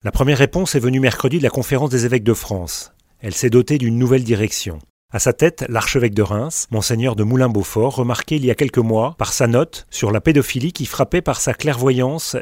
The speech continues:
et sa vigueur. « Que nous est-il arrivé ? » lançait le successeur de Saint-Rémy. Une nouvelle génération épiscopale émerge. Elle sait qu'il n'y a qu'une façon de dépasser la crise et d'esquisser des voies de salut possibles, en tenant un discours de vérité.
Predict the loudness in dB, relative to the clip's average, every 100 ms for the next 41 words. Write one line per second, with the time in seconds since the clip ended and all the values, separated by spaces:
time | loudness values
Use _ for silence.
0 | -6 -4 -2 -2 0 0 0 -4 -12 -20
1 | _ _ _ 2 4 4 2 2 2 2
2 | 2 0 0 -2 _ _ -6 -4 -2 0
3 | 0 -2 -4 -4 -4 -2 -4 -4 -4 -4
4 | -6 -8 -14 _ _ _ 0 2 4 4
5 | 4 4 2 2 0 0 -2 -4 -6 -12
6 | -6 -4 -4 -2 0 2 2 2 0 2
7 | 2 0 -4 -8 -12 -4 -2 2 0 0
8 | -2 0 0 -2 -2 -2 -2 -2 -2 -2
9 | -2 -2 -4 -6 -6 -6 -6 -6 -14 _
10 | -2 0 -2 -2 -4 -2 -2 -2 -2 0
11 | 0 0 -2 -4 -6 -8 -10 -14 _ _
12 | -6 2 2 4 2 0 -4 -2 -2 0
13 | 0 -2 -6 -12 -12